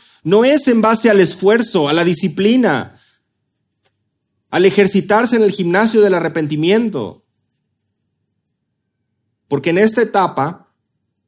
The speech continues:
y más adelante podemos hablar acerca del arrepentimiento en la vida del creyente, pero en esta etapa hay algo que precede y es algo muy importante. Dice el Señor, "Haceos un corazón nuevo y un espíritu nuevo". ¿Puede el hombre acaso hacer un cor-, espíritu nuevo, un corazón nuevo?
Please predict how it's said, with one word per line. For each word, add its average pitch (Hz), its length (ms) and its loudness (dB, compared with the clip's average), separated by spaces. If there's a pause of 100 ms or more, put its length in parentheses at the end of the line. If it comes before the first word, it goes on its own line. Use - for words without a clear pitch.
(220)
y 117 100 -4
más 131 200 -4
adelante 143 300 -4
podemos 123 340 -6
hablar 120 240 -4
acerca 117 320 -8
del 104 220 -6
arrepentimiento 107 500 -8
en 120 60 -6
la 107 80 -6
vida 113 100 -4
del 110 140 -8
creyente, 110 420 -6
pero 107 140 -6
en 127 80 -4
esta 226 220 -2
etapa 101 580 -12 (1500)
hay 131 160 -2
algo 156 320 -2
que 147 100 -8
precede 123 480 -4
y 113 100 -2
es 110 120 -6
algo 123 200 -4
muy 135 260 -2
importante. 120 800 -8 (840)
Dice 120 220 -4
el 120 80 -6
Señor, 113 360 -6
"Haceos 123 320 -8
un 123 80 -6
corazón 113 400 -10
nuevo 110 200 -6
y 107 60 -10
un 101 80 -8
espíritu 98 400 -12
nuevo". 90 340 -16 (1080)
¿Puede 127 220 -2
el 123 100 0
hombre 127 220 -4
acaso 117 340 -10
hacer 110 260 -6
un 110 120 -8
cor-, 107 120 -10
espíritu 98 360 -12
nuevo, 95 240 -12
un 113 100 -8
corazón 101 420 -12
nuevo? 90 360 -18